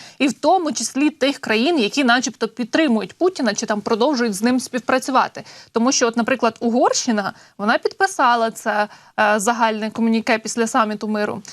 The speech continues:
Ну і взагалі підсумкову декларацію глобального саміту миру підтримали сімдесят вісім країн світу і чотири організації.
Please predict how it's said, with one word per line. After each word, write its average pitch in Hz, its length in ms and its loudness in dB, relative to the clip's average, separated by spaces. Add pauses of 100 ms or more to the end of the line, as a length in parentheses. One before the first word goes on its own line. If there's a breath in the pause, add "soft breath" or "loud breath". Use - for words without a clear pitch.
(200 loud breath)
Ну 330 80 4
і - 20 4
взагалі 339 320 2
підсумкову 254 580 0
декларацію 254 640 2
глобального 226 500 0
саміту 226 380 0
миру 339 260 2
підтримали 277 560 2
сімдесят 262 800 0
вісім 247 440 -2
країн 240 400 2
світу 302 480 2
і 240 80 -2
чотири 269 500 0
організації. 262 1000 0